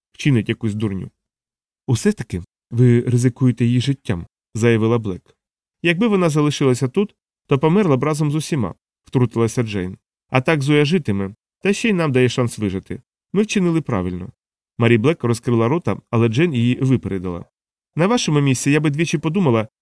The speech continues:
перш ніж торочити про долю моєї доньки». Блек стулила рота так швидко, що клацнули щелепи. «Ви прийняли це рішення без нас», констатував Лол Гербер. «А зараз повідомляєте.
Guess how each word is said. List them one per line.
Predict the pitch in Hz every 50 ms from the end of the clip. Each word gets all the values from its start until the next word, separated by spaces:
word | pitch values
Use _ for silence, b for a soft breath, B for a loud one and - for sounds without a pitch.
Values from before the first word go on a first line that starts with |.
| _ _ -
перш | - 151 135 -
ніж | 151 135 -
торочити | - 151 151 180 175 - 143 123 135
про | 123 143 139
долю | 135 151 156 143 143
моєї | 139 143 143 139 139 143
доньки». | 139 131 120 95 92 92 - - - _ _ _ _ _ _ _ _ _ _ _ -
Блек | - 120 123 120 -
стулила | - - 127 120 117 113 117
рота | 117 113 107 117
так | 107 123 107 -
швидко, | - 135 160 - - - 107
що | - - 120
клацнули | - - 123 117 - - 120 127
щелепи. | 131 - - - 95 90 92 - 98 101 - _ _ _ _ _ _ _ _ _ _ _ _ _ _ -
«Ви | 117 110 117 110 107
прийняли | 85 120 110 107 104 104 101 101 101
це | 92 - 104 98
рішення | 101 98 - - 101 101 101
без | 98 107 104
нас», | 120 113 90 80 - - _ _ _ _ _ _ _
констатував | - 123 113 - 135 113 - 143 165 202 202 _ _ _ _ _ -
Лол | - 123 120 117 - -
Гербер. | 110 127 131 120 104 95 90 - - _ _ _ _ _ _ -
«А | 113 110
зараз | 98 101 104 104 95 -
повідомляєте. | - 98 95 98 95 120 110 101 87 80 80 80 _ - 127